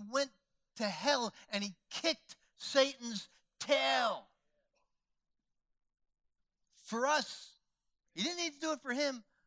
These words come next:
For us, he did that. He rose from the dead and he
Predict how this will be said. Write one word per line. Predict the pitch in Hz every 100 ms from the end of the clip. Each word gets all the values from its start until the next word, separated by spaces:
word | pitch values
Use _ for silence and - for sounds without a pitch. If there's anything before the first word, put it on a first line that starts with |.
| _ _
For | - - _ 262
us, | 302 302 - - - - _
he | 226
did | 196 226 190
that. | 185 143 _ _ _ _ _ _ _ _ _ _ _ _ _ _ _ _ _ _ _ _ _ _ _ _ _ _ _ _ _ _ _ _ 143 _ 143
He |
rose | 196 214 190
from | 202
the | 190
dead | 165 190
and | 175
he | 175